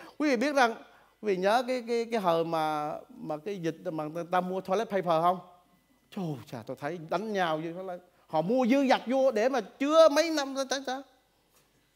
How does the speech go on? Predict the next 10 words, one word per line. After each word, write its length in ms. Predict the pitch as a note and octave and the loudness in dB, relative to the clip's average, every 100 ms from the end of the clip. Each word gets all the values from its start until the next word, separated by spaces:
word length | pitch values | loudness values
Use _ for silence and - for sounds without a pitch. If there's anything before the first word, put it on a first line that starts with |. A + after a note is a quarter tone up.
| _ _ _ _ _ _ _ _ _ _ _ _ _ _ _ _ _ _ _ _ _ _ _ _ _ _ - | _ _ _ _ _ _ _ _ _ _ _ _ _ _ _ _ _ _ _ _ _ _ _ _ _ _ -14
Không 160 | G3 | -4
biết, 320 | G#3 A#3 - - | -2 -2 -4 0
đồ 120 | E3+ | 4
ăn 220 | F3+ F#3+ | 4 4
thì 60 | E3+ | 2
không 180 | D#3+ F#3+ | 0 -2
mua 100 | F3+ | -4
nhiều 240 | E3+ D#3 | -4 -4
mà 140 | D3 C#3+ | -6 -8
thấy, 340 | F3 F#3+ | -8 -8